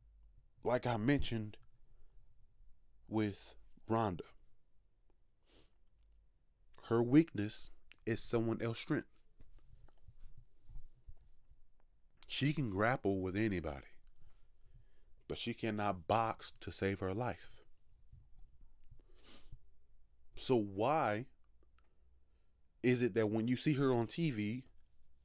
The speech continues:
the first thing they have her do as a form of offense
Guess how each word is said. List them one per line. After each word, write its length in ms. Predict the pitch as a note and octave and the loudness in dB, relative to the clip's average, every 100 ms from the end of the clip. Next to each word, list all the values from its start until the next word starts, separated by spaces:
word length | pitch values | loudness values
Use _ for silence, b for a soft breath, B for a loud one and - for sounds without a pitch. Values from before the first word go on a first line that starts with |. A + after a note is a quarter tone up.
| - - - - - - - - | -20 -20 -20 -20 -20 -18 -10 -2
the 100 | A2+ | -2
first 500 | - - C3+ D#3+ - | -2 2 6 6 6
thing 320 | D#3 D3+ C#3+ | 6 6 8
they 160 | C3+ C#3 | 8 6
have 300 | C3 C3 B2 | 6 2 4
her 160 | B2 A#2+ | 2 4
do 260 | C3 A#2+ | 2 4
as 180 | F#2+ F#2+ | 2 2
a 60 | G2 | -2
form 360 | - C3 B2 | 2 4 4
of 120 | A2 F#2 | 4 2
offense 680 | A2 B2+ - F#2 - - | 2 2 -2 -6 -6 -10